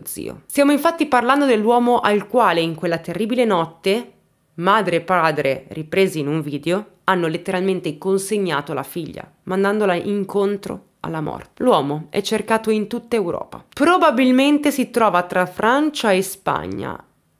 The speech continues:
e individuarlo è solo questione di tempo. Danish, trentatré anni, è la persona che secondo la procura di Reggio Emilia ha materialmente ucciso la giovane. Saman, quella stessa notte, poco prima di essere mandata a morire ed essere sotterrata in campagna,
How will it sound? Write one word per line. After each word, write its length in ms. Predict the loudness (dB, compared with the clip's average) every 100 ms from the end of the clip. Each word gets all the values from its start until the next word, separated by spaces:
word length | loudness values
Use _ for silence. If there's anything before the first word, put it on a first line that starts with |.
| _
e 300 | 0 2 2
individuarlo 1080 | 2 0 0 -2 0 2 2 -2 -4 -4 -6 -14 _ -10
è 120 | -8
solo 500 | -8 -6 -2 0 0
questione 400 | -2 -4 -2 -2
di 140 | -2
tempo. 420 | -4 -6 -6 -12 -10
Danish, 600 | 0 2 2 0 -2 -8
trentatré 460 | -8 -6 -2 0
anni, 360 | 2 2 0 -2
è 80 | -2
la 100 | -2
persona 440 | -2 -2 -2 -2
che 100 | -2
secondo 380 | -8 -4 -2 0
la 100 | 0
procura 400 | -2 -6 -4 -4
di 100 | -2
Reggio 260 | -4 -4 -4
Emilia 420 | -4 -4 -6 -2
ha 180 | -4 -2
materialmente 1040 | -2 0 2 2 0 2 0 0 -4 -12 -16
ucciso 400 | -14 -8 -4 -2
la 100 | -4
giovane. 480 | -4 -8 -8 -12 -14 -4
Saman, 460 | 0 2 2 0
quella 220 | -2 -4
stessa 380 | -4 -6 -6 -4
notte, 340 | -4 -4 -6 -6
poco 320 | -4 -2 -4
prima 360 | -2 0 0
di 100 | -2
essere 320 | -6 -6 -6 -4
mandata 480 | -4 -2 -2 -2
a 40 | -2
morire 600 | -2 -4 -4 -6 -8 -12
ed 160 | -4 0
essere 340 | 0 -2 -4
sotterrata 840 | -4 -6 -8 -8 -4 0 0 -2 -10
in 140 | -10
campagna, 680 | -6 -6 -6 -8 -6 -6